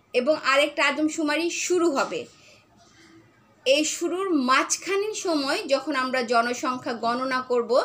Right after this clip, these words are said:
তাকেই বলা হবে কি জনসংখ্যার প্রাক্কলন। আমার কথাটা বোঝা গেছে? একটা আদমশুমারি শেষ হয়ে গেছে, ধরো আমাদের দুই হাজার এগারোর আদমশুমারি শেষ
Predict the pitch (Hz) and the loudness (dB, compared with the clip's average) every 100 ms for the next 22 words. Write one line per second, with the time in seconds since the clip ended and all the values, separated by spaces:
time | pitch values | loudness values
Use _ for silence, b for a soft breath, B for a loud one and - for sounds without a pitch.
0 | B B B 247 254 - 311 254 240 240 | B B B -2 -2 -2 -2 2 2 2
1 | 254 233 269 320 240 233 214 226 - 240 | 0 -4 -4 -4 -4 -2 -4 -4 -4 -6
2 | 247 339 539 - - _ _ _ _ _ | -2 -2 -2 -6 -20 _ _ _ _ _
3 | _ _ - - 262 254 - 185 165 - | _ _ -20 -2 -2 0 -2 -2 -4 -12
4 | _ _ - 240 254 269 294 285 277 302 | _ _ -4 -2 0 -2 0 -2 0 0
5 | 330 339 415 - 175 B B B _ 269 | 0 -2 -4 -2 -2 B B B _ -2
6 | 330 - 330 285 320 311 311 285 359 - | 0 2 2 4 2 2 0 0 -2 0
7 | 311 302 254 202 190 - 185 247 277 311 | 0 2 0 0 -4 -4 -6 -2 0 2
8 | 254 254 269 294 247 277 254 277 311 - | 2 0 0 -2 -4 -4 0 0 2 2
9 | 262 269 277 277 240 262 262 269 240 240 | 2 6 6 6 4 0 -4 -2 0 0
10 | 240 - 285 180 - | -2 2 2 2 -6